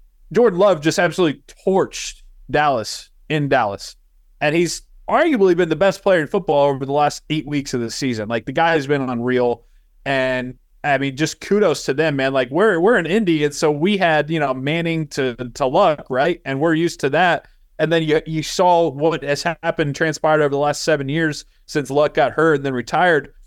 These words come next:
I mean, it's just unbelievable. I mean, absolutely unfathomable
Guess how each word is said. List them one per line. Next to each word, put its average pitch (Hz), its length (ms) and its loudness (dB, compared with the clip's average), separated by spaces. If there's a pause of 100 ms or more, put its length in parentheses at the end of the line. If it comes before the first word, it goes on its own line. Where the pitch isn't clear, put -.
(680)
I 165 100 2
mean, 156 300 -2 (260)
it's 214 200 -4
just 311 260 0 (120)
unbelievable. 180 960 0
I 170 80 0
mean, 190 120 2
absolutely 220 480 0
unfathomable 180 920 0